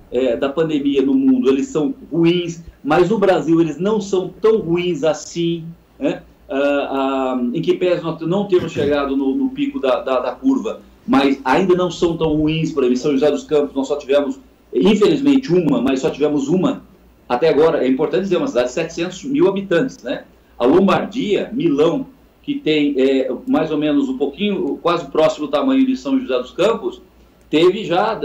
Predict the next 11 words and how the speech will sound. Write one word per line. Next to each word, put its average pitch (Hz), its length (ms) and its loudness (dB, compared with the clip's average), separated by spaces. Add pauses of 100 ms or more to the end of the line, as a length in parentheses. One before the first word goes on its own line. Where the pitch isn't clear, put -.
(260)
duas 170 320 4
mil 190 160 -2
mortes 156 460 -2
só, 156 440 -2
só 160 280 -4
na, 160 140 -8
na 160 180 -6
região 151 260 -6
de 165 80 -4
Milão. 151 300 0
Então, 185 320 -2